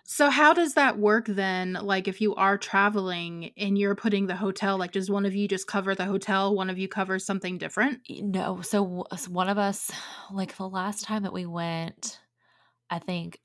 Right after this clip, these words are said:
Speaker 2: I covered the hotel, and he, like, bought,
Speaker 1: Mm-hmm.
Speaker 2: like, all of our meals and stuff. And before, like, we bought, like, a trip, like, on Expedia or whatever.
Speaker 1: Mm-hmm.
Speaker 2: I put it all on my card,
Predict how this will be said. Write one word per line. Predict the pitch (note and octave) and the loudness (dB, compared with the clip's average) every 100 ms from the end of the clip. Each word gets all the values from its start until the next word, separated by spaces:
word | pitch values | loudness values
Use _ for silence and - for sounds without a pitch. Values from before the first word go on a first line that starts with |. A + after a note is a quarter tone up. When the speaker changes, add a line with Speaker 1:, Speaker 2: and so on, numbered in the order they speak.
| - | -4
Speaker 2:
I | D#3+ D#3+ E3 | -2 -2 -4
covered | - E3+ E3 D#3+ | -6 -6 -4 -6
the | D#3+ | -6
hotel, | D3+ D#3+ - D#3 D#3+ D3+ D#3+ E3+ E3+ | -6 -6 -8 -8 -4 0 0 -2 -4
and | E3 E3 | -6 -6
he, | C3+ D#3+ | -6 -8
like, | D#3+ D3+ C#3+ A#3 A#3 | -4 -4 2 4 6
bought, | A3 - | 6 6
Speaker 1:
Mm-hmm. | |
Speaker 2:
like, | A3+ - | 2 0
all | - - | -4 -4
of | - | -2
our | E3 D3 A#2+ F3 - | -2 -2 -4 -12 -14
meals | F#3 E3 F2+ G#2 G#3 | -12 -8 -6 -6 -10
and | - F#3 | -10 -10
stuff. | - - - G3 - - - - | -6 -2 -2 -6 -14 -20 -20 -10
And | - F#3 | -6 -2
before, | F3+ - G3+ G3 F3 D#3+ - F#3 | -4 -2 0 2 2 2 0 -2
like, | E3 F#3 | -4 -4
we | F3 | -2
bought, | D#3+ D#3+ - | 0 0 -2
like, | D#3 | -4
a | D3+ | -6
trip, | D#3 - D#3+ D#3 | -6 -6 -6 -4
like, | D3+ | -6
on | - | -8
Expedia | - D#3 - D#3 D3 D3 D3 | -8 -8 -8 -6 -4 -4 -4
or | D3+ | -4
whatever. | D#3 D#3 D#3+ D#3+ D#3+ D#3+ - | -4 -2 -2 -2 -4 -4 -2
Speaker 1:
Mm-hmm. | D4 C#4 A3 D#4+ | 2 4 4 2
Speaker 2:
I | D#3+ | -2
put | - E3+ | -2 -4
it | D#3+ | -2
all | - D#3+ | -2 -2
on | D#3 D#3+ | -4 -4
my | D#3+ D#3 | -4 -4
card, | - D#3+ D3+ D3 - - | -4 -4 -2 -2 -4 -8